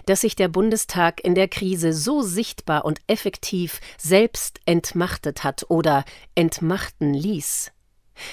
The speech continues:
Diese Frage schneidet Autor und Verfassungsrechtler Volker Böhme-Nessler an, lässt sie jedoch letztlich unbeantwortet. Im Sinne des Richtig-Erinnerns muss man hier tiefer bohren,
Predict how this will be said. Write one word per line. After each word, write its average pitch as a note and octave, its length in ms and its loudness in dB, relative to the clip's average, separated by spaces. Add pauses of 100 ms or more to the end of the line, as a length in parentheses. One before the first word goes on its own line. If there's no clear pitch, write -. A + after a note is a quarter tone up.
(120)
Diese G#3 200 2
Frage G#3+ 360 2
schneidet F#3 600 0
Autor F3+ 540 2
und E3+ 140 -2
Verfassungsrechtler E3 1080 -2
Volker F#3 400 -2
Böhme-Nessler E3+ 680 0
an, C#3+ 240 2 (360)
lässt D#3+ 280 0
sie C4 120 2
jedoch A#3+ 400 0
letztlich - 800 -2
unbeantwortet. D3 1120 -2 (760)
Im G#3 140 6
Sinne A#3 260 6
des G#3 220 2
Richtig-Erinnerns E3 960 0
muss F#3+ 200 0
man F#3+ 140 2
hier G3 380 2
tiefer A3 440 -2
bohren, D3+ 540 2